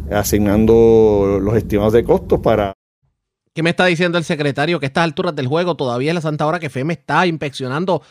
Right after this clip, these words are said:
Speaker 2: daños que datan de hace tres años en María. Pero,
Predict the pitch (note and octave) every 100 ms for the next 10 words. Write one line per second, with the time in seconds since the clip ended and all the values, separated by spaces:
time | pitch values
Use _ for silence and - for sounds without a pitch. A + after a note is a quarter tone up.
0 | _ - D#3 E3+ A3+ - D3 C#3+ G3+ G#3
1 | D#3+ E3+ G3+ F#3 F#3+ G#3+ G3+ F3+ D3+ D4
2 | D#3+ - _ _ _ _ _ _ _ _
3 | _ _ _ _ _ E3+ E3 D#3 C#3+ A2+